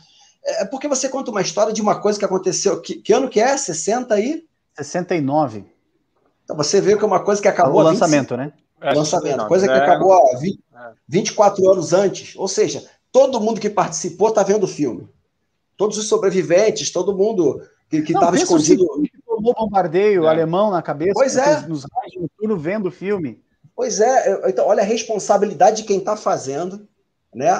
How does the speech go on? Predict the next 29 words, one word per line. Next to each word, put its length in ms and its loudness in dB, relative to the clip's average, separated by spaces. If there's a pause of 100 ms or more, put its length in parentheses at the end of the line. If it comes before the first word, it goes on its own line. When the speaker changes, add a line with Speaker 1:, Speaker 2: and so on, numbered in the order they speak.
(140)
Speaker 1:
A 100 -10
precisão 580 -2
que 80 -8
precisa, 680 -2 (240)
e, 120 -8
e, 360 -6
e 40 0
essas 240 -2
coisas 200 -6
passavam 380 -2
batidas, 500 -4
essas 220 -8
coisas 240 -2
que 60 -6
a 40 -4
gente 480 -2 (120)
cobra, 600 2
entre 280 -4
aspas, 480 -2
né? 120 -2
Dessas 260 -8
Speaker 2:
Exato. 40 -20
Speaker 1:
precisões 680 -4
todas, 420 -2
e 140 0 (300)
essas 160 -4
coisas 240 0
passavam 320 0
batidas, 600 0